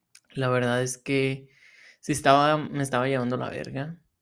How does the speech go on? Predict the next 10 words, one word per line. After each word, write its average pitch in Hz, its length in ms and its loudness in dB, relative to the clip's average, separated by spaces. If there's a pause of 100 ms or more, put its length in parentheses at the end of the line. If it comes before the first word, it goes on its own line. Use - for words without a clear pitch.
Este, - 720 -12
me 131 160 -4
terminó 127 500 -4
de 127 80 -4
llevar. 151 600 -4 (1300)
Por 120 140 -6
eso 135 160 -8
también 131 320 -4
me 139 460 -4
ausenté, 131 720 -6